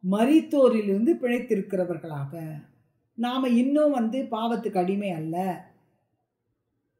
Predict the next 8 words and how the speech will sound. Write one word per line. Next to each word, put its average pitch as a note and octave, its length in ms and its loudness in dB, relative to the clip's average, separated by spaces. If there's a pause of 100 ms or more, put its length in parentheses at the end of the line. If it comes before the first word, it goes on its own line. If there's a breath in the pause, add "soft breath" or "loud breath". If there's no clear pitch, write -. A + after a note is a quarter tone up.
(920)
நான் C#4+ 420 0
அவிசுவாசத்துக்கு C4 840 0
அடிமை A#3+ 380 0
அல்ல F3+ 480 -2 (1600)
என்று B3 480 4
என்னை D4 420 4
நான் C#4 280 2
விலக்கி, F#3 920 0